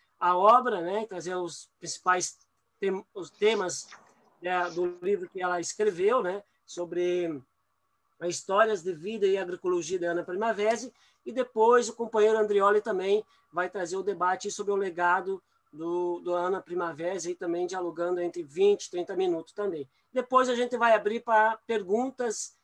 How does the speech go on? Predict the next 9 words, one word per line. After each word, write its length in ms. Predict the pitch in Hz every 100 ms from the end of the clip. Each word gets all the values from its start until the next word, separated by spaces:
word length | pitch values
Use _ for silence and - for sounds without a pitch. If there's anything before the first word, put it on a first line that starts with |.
| _
e 140 | 185
intervenções 880 | 233 240 226 214 202 175 196 220 440
e 60 | 392
contribuições 840 | 415 415 403 381 - 403 415 - _ _ _
da, 440 | - 180 185 185 170
da 140 | 170
bancada 500 | 170 196 185 202 196
aqui, 220 | 180 233
também 480 | 233 240 196 202 220